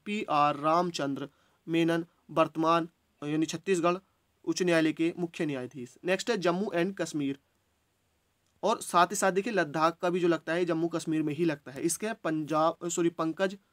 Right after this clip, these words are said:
मित्तल, है ना, पंकज मित्तल।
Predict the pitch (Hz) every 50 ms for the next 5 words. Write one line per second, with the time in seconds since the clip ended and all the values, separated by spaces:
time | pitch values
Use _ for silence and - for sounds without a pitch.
0 | _ _ _ _ _ _ _ - 165 156 151 151 _ - 120 113 - _ _ _
1 | _ _ _ _ - 190 196 180 160 - _ _ _ _ _ _ _ _ _ _
2 | _ _ - - 165 165 160 214 240 254 - _ _ - 165 160 151 - - 143